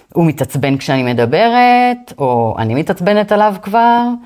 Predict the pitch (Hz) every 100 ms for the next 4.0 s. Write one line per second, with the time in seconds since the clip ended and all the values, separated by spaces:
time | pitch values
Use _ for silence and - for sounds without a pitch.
0 | - - _ - 143 139 131 131 127 127
1 | 123 120 - - 131 127 139 123 123 117
2 | - - 175 190 247 247 247 247 240 -
3 | 135 127 123 120 120 - 147 - 160